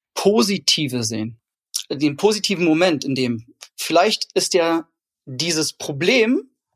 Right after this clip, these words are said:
was sie gerade hat, sie ist damit so überfordert, ja, dass du das jetzt gerade abbekommst, aber es ist, macht es nicht zu dein Problem. Das ist eben halt die Kunst dessen.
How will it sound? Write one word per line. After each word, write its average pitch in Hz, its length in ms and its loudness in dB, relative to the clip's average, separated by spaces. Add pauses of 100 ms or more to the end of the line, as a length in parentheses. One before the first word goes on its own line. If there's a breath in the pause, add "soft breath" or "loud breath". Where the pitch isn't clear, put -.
was 160 140 0
sie 185 100 -6
gerade 160 280 2
hat, 233 320 0 (580)
sie - 100 -10
ist - 120 -2
damit 170 200 0
so 190 240 0
überfordert, 269 800 0 (200)
ja, 311 200 -2 (100)
dass 175 220 -4
du 220 120 -4
das 233 160 -2
jetzt 196 160 -2
gerade 190 240 2
abbekommst, 208 400 -2
aber 131 80 -2
es - 120 -4
ist, - 240 -10
macht 160 220 -2
es 180 140 -4
nicht 160 160 -4
zu - 100 -6
dein 170 400 2
Problem. 156 560 -2 (500 soft breath)
Das 160 160 0
ist - 80 -4
eben 165 120 -2
halt 160 160 -4
die 143 60 -10
Kunst 185 400 -4
dessen. - 380 -12